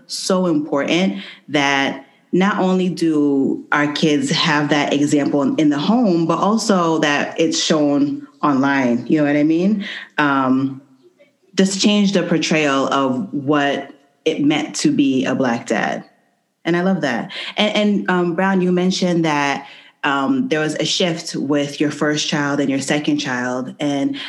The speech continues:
I don't think we talk about that enough, about how it's different, you know, um, how your lifestyle even changes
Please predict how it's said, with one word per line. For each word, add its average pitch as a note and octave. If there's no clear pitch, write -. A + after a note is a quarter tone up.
I A3+
don't C#4+
think E4
we C4
talk -
about E3+
that D3
enough, D3+
about D3+
how D3+
it's D3+
different, D#3
you D#3
know, C3+
um, C3+
how A3
your A#3+
lifestyle E3
even B2+
changes B2